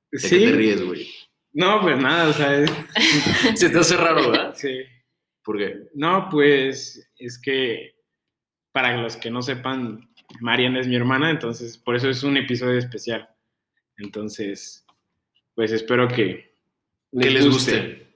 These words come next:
Speaker 1: Así es.
Speaker 2: Pues, el tema que venía platicando con mi hermana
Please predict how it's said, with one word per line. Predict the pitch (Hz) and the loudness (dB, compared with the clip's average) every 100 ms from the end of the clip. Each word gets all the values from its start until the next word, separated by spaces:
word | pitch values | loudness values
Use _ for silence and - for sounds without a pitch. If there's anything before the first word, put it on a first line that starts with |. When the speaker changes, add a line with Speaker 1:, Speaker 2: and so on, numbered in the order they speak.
| _ | _
Speaker 1:
Así | - 92 | -14 -14
es. | - - - | -14 -16 -2
Speaker 2:
Pues, | 135 135 | 0 2
el | 147 | 2
tema | 151 165 190 170 | 2 2 2 2
que | |
venía | 127 127 127 | 2 2 2
platicando | 147 127 123 127 135 | 0 0 -2 -2 -2
con | 127 117 | -4 -6
mi | |
hermana | 110 117 123 143 165 | -6 -6 -4 -6 -8